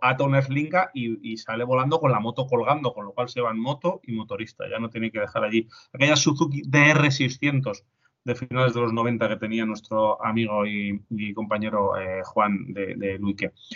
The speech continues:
Eh, vamos a ir cerrando con, con un último tema que te quería preguntar, eh, José, es en cuanto a la seguridad activa para adelantar. O, o me pones tú aquí con mucha, con, eh, con mucha sorna tirando con bala, José,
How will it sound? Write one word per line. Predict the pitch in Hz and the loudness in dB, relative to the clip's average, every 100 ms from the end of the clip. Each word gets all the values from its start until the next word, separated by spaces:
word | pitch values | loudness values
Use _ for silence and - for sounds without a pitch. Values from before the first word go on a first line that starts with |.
| - - - - | -14 -16 -18 0
Eh, | 123 131 131 | 6 6 8
vamos | 180 202 | 6 6
a | 208 | 4
ir | 190 | 4
cerrando | 180 170 180 180 175 | 4 6 4 4 2
con, | 165 151 | 0 0
con | 143 147 147 143 | -2 -2 -2 -4
un | 143 | -6
último | 143 151 151 160 151 | -6 -8 -4 -2 0
tema | 160 151 | 4 4
que | 147 | 2
te | 143 135 | -2 -2
quería | 139 143 143 139 135 | 0 2 4 4 4
preguntar, | 135 131 131 139 143 139 | 0 -2 2 4 4 0
eh, | 135 131 | -4 -4
José, | 139 139 151 - 151 | -4 -4 -4 -6 -4
es | 143 | -2
en | 143 | 0
cuanto | 139 135 | 2 6
a | 135 | 4
la | |
seguridad | 135 139 135 139 156 214 - | 4 2 4 6 4 4 0
activa | 165 - - 180 165 165 - _ _ - | -2 -2 -2 2 4 2 -4 _ _ 2
para | 147 139 131 | 6 6 6
adelantar. | 127 123 120 117 190 123 - _ _ _ - | 4 0 -2 2 2 2 -6 _ _ _ -6
O, | 135 131 123 120 117 - | 2 4 4 0 -6 -2
o | 135 | -2
me | 123 | 0
pones | 143 151 | 0 0
tú | 143 | 2
aquí | 139 147 | 0 0
con | 117 113 | -4 -4
mucha, | 131 - 135 127 | -6 0 2 2
con, | - 110 | -4 -10
eh, | 113 117 - | -8 -10 -10
con | 110 | -8
mucha | 120 123 123 | -6 -2 -2
sorna | - 127 127 123 | 0 -2 -2 -2
tirando | 113 110 - | -2 -2 -4
con | 113 | 0
bala, | 120 123 | 4 4
José, | - 123 143 | 2 -2 -2